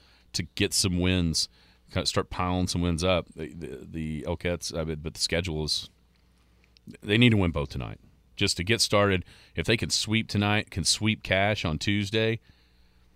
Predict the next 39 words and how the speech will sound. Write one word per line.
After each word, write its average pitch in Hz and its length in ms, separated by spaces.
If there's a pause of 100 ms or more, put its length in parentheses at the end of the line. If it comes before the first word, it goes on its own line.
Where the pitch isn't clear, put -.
(300)
then 107 180
you're 120 100
set 110 240
up 113 200
for, 113 440
you 113 100
know, 107 140
the, 98 380
the, 92 120
the, 87 300
the 82 120
Altus 98 420
tournament. 110 480 (1700)
The 87 60
boys 95 320
play 101 160
Frederick 101 440
round 98 280
one. 98 340
I - 20
think 82 180
UConn 101 500
is 95 160
in 98 140
that 95 180
tournament. 92 440
I 76 40
was 90 120
gonna 85 180
look 78 220
and 71 80
see - 180
where 76 180
they 78 160
were 71 200
at 69 200
in 65 120
six - 360
A. 65 260